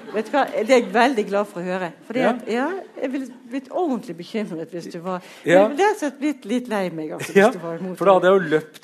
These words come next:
Speaker 2: på vegger
Speaker 1: Ja.
Speaker 2: og hils på
Speaker 1: Ja.
Speaker 2: skumle dyr
Speaker 1: Ja.
Speaker 2: og,
Speaker 1: Veldig.
Speaker 2: og s-, lurt hvordan slanger
Speaker 1: Veldig bra.
Speaker 2: smaker. Det
Speaker 1: Veldig.
Speaker 2: hadde jo vært veldig, veldig dumt.
Speaker 1: Ja, og ikke bare det. Livet
Speaker 2: Ja.
Speaker 1: hadde vært, sant, livet på en måte, du skal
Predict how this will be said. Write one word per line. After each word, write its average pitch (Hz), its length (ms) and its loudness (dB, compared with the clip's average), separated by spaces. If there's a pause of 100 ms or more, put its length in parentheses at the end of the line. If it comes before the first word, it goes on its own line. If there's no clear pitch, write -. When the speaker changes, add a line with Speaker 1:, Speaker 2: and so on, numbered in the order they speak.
(100)
Speaker 2:
på 151 160 6
vegger 160 320 2
Speaker 1:
Ja. 139 60 6
Speaker 2:
og 143 100 4
hils 127 400 -2
på 151 220 0
Speaker 1:
Ja. 175 200 -4
Speaker 2:
skumle 135 380 0
dyr 120 300 -2
Speaker 1:
Ja. 147 100 -4
Speaker 2:
og, 131 640 2
Speaker 1:
Veldig. 196 640 -2
Speaker 2:
og 170 80 0
s-, 165 260 -10
lurt 156 220 0
hvordan 143 260 2
slanger 147 380 0
Speaker 1:
Veldig 117 120 -2
bra. 175 120 -8
Speaker 2:
smaker. 143 680 -6
Det 127 240 -12
Speaker 1:
Veldig. 170 260 4
Speaker 2:
hadde 165 100 4
jo 165 140 6
vært 156 100 -2
veldig, 156 320 0
veldig 147 220 2
dumt. 269 420 -4
Speaker 1:
Ja, 311 200 0
og 98 80 -4
ikke 220 160 -10
bare 190 180 -2
det. 226 400 2
Livet 220 420 0
Speaker 2:
Ja. 220 80 2
Speaker 1:
hadde 277 180 4
vært, 247 180 0 (240)
sant, - 220 -8 (240)
livet 190 580 -4
på 165 80 -16
en 165 40 -14
måte, 175 240 -14
du 185 80 -18
skal - 200 -20